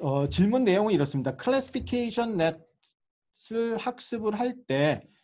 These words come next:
배치 사이즈를 작게 하고 배치마다 클래스 한정적으로 구성하면 퓨처 세팅이 되는 건가요?" 아, 그러니까 배치 사이즈,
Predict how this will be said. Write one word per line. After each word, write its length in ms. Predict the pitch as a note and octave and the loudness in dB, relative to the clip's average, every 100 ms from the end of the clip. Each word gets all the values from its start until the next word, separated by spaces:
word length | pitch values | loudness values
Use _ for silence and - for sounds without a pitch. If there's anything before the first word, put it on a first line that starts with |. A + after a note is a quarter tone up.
| _ - | _ -6
배치 420 | C#3 C#3+ - A3 | -4 -4 -6 -6
사이즈를 680 | - A3 G#3+ G3 G3 G#3 | -2 0 2 0 0 -2
작게 460 | G3+ C3 - - F#3 | -2 -6 -8 -2 0
하고 460 | F3+ F3 G3+ A3 A3 | 2 2 2 2 0
배치마다 800 | B2+ B2 - - F3 E3 E3+ E3+ | -4 -6 -8 -2 0 2 -2 -4
클래스 720 | - G#3+ G#3 - - G#3+ B3 B3 _ _ | -8 -6 -6 -8 -10 -6 -6 -8 _ _
한정적으로 1000 | - A3 A3 G#3+ G#3 F#3 F3+ F3 F3+ E3+ | -10 -10 -6 -4 -2 -2 0 2 2 2
구성하면 580 | B2+ C#3 D3 D3 D#3+ F3 | -2 0 0 0 0 -2
퓨처 300 | G#3+ G#3 F#3+ | -4 -6 -8
세팅이 720 | - F#3 - - E3+ E3 D#3 | -6 -10 -10 -8 -6 -4 -4
되는 320 | C3 B2 C3 | -6 -6 -6
건가요?" 480 | A2+ G#2+ G2 G2 F2 _ _ _ _ _ _ _ _ _ - | -6 -8 -10 -12 -14 _ _ _ _ _ _ _ _ _ -6
아, 200 | C#3 C#3+ | -2 0
그러니까 180 | F#3 F3 | 0 2
배치 280 | F3 F3+ | 2 2
사이즈, 840 | C4+ D4 C#4 C4+ C4 C4 C4 B3+ | 2 4 4 2 2 2 2 2